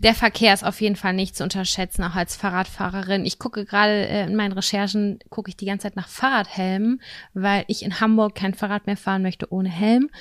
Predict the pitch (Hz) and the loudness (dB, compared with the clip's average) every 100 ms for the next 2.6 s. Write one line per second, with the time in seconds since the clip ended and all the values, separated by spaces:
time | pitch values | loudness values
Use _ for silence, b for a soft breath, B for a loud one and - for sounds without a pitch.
0 | B B - 196 - 185 - 190 - 180 | B B -4 -2 -4 -8 -4 -2 -2 -4
1 | - - 208 208 - 214 233 - 233 240 | -8 -4 0 0 0 0 0 0 0 2
2 | 233 240 240 220 180 | 2 2 2 0 -2